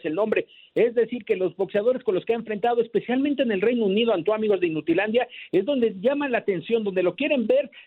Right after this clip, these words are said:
en vivo y a todo color. Eh, todo indica, fíjate que hay rumores de que la pelea con John Ryder, si se llega a dar,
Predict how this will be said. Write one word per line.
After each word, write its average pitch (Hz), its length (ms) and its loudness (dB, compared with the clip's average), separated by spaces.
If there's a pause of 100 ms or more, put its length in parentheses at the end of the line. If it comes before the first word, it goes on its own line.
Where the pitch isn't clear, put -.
en 175 300 -2
vivo 285 300 0
y 202 80 -6
a 151 80 0
todo 240 320 -2
color. 185 420 0
Eh, 156 440 -2
todo 233 140 0
indica, 220 340 -4
fíjate 226 400 -4
que 190 180 2
hay 214 180 0
rumores 208 520 -2 (420)
de 160 240 -2
que 156 160 -2
la 143 140 -2
pelea 185 260 0
con 185 260 -6
John 220 260 0
Ryder, 208 540 -2
si 120 120 -12
se 117 100 -10
llega 131 220 -4
a 185 80 -2
dar, 190 320 -2